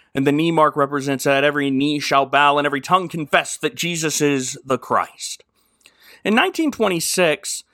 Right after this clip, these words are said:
L D S Church Apostle David O. McKay offered an updated description that was later incorporated into the church's endowment ceremony.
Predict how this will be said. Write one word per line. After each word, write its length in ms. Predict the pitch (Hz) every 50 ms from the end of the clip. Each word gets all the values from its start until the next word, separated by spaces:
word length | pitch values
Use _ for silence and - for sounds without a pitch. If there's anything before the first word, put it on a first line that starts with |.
| _ _ _
L 180 | - 208 254 285
D 140 | 285 262 247
S 140 | 220 - -
Church 280 | - - 220 220 -
Apostle 480 | 202 - - 190 180 180 - - 190 180
David 440 | 165 - 170 175 214 220 233 220 208 -
O. 160 | 196 190 190
McKay 580 | 180 170 - - 170 170 143 110 98 95 98 _ _ _ _ _ _ _ _ _ _ _ _ _
offered 280 | 208 220 214 - 233 214
an 60 | 226 233
updated 460 | - 233 - - 175 156 139 135 120
description 680 | 107 123 - - - 131 127 - - 147 139 143 160 - _
that 120 | - - 175
was 120 | 196 185
later 260 | 190 214 214 202 190
incorporated 560 | 170 165 - 190 196 190 175 151 135 135 147 139
into 100 | 131 127
the 80 | 131 123
church's 320 | - 175 175 156 156 147
endowment 480 | 160 170 147 151 135 135 131 123 - -
ceremony. 440 | - 107 101 95 87 82 80 80